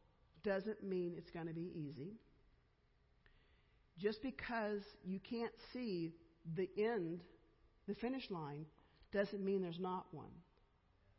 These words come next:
And just because, any of y'all ever, you know, um, I,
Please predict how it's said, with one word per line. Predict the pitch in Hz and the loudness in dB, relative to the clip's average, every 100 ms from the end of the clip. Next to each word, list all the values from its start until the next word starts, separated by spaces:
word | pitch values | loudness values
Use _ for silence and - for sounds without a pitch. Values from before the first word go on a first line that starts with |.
| - _ _ _ _ - - _ - - - | -20 _ _ _ _ -20 -20 _ -20 -20 0
And | 196 | 2
just | 185 254 | 2 0
because, | 269 - 262 226 220 - - - - - - | -4 2 4 4 2 -2 -16 -20 -18 -12 -2
any | 285 302 | 2 4
of | |
y'all | 294 262 233 | 6 6 6
ever, | 240 233 220 - | 6 6 4 2
you | 220 | 4
know, | 190 180 180 - | 4 0 -2 0
um, | 180 170 160 160 156 196 | 0 2 0 -2 -4 2
I, | 214 | 2